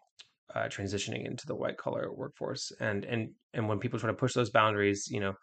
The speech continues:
try your best to resist and, and kinda push back on that kind of thing, uh, so you can kinda maintain that semblance of balance in your career. So let's see what everybody else said.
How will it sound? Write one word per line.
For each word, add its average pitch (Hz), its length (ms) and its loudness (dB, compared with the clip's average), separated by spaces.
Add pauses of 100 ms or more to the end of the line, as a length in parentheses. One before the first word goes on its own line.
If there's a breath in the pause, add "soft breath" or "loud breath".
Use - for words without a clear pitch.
(220 soft breath)
try 123 140 8
your 110 120 6
best 98 240 4
to 98 80 -2
resist 98 480 -2
and, 98 260 -2
and 117 160 -6
kinda 107 160 0
push 98 240 -4
back 98 240 0
on 64 100 -4
that 62 120 -6
kind 65 140 -6
of - 80 -10
thing, 113 260 -6 (200)
uh, - 40 -16 (160)
so - 120 -4
you 107 60 0
can 107 80 -2
kinda 101 200 0
maintain 98 440 0
that 104 220 -4
semblance 110 400 -4
of 123 100 -6
balance 120 380 -2
in 131 80 -4
your - 140 -8
career. - 300 -8 (880 soft breath)
So 123 300 4
let's 135 240 2
see 147 80 2
what 143 80 8
everybody 123 240 8
else 123 240 4
said. - 160 -6